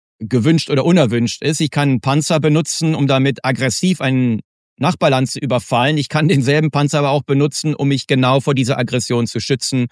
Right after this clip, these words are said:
und, äh, davon abzuschrecken und somit den Frieden zu bewahren. Das gilt für jedes andere Gut der Welt auch.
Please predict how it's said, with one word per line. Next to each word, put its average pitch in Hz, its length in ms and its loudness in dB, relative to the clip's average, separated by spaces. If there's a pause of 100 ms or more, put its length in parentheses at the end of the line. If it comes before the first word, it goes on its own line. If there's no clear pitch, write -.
(300)
und, 123 340 -2
äh, 117 200 0
davon 117 300 0
abzuschrecken - 680 -2
und 110 80 0
somit 123 240 0
den 123 120 0
Frieden 143 360 0
zu 127 180 -4
bewahren. 101 440 0
Das 123 120 -6
gilt 151 180 0
für 147 120 2
jedes 143 340 0
andere 143 320 0
Gut 135 220 -2
der 123 140 0
Welt 110 260 -2
auch. 175 340 0